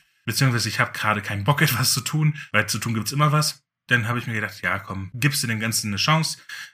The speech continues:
Habe das gegoogelt und dann ist ja bei Google dann so ein, ein kleiner Button, der dich dann zu dem Anbieter bringt,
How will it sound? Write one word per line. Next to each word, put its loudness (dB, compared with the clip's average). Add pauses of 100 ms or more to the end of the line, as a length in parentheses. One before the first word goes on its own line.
(160)
Habe 4
das 2
gegoogelt 2
und -2
dann 2
ist -2
ja 0
bei -2
Google -6
dann -4
so -4
ein, -2
ein -8
kleiner 2
Button, 0
der 0
dich -4
dann 0
zu -4
dem 0
Anbieter 0
bringt, -4